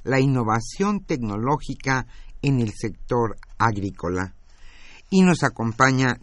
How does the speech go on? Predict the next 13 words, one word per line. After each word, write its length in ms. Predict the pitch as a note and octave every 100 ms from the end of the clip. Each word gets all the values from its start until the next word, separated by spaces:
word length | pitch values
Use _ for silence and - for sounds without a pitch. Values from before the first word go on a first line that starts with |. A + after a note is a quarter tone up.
| -
también 680 | F#2+ A2 C3 D#3+ G3 G3+ - - -
el 180 | C#3+ A#2
doctor 560 | G#2+ - B2 C#3 D3+ -
Leobardo 840 | B2+ B2 B2+ C3 F3+ F3+ E3 F#3 - -
Hernández 760 | A#2 G#2+ C3 C#3 C3+ B2 C3 A#2+ - - - -
Audelo. 720 | C3 C3+ B2+ A#2+ G#2+ A2 A2 - - - - - -
Él 200 | F3 A#3
es 160 | A#3 -
coordinador 800 | G3+ F#3+ G3 G3 F3+ D3 C#3 -
del 200 | D#3 D3
Laboratorio 680 | B2+ B2+ B2 A#2+ F#3 F#3 F#3
de 100 | D3+
Seguridad 640 | B2 F#2 A2 A#2 C#3+ D#3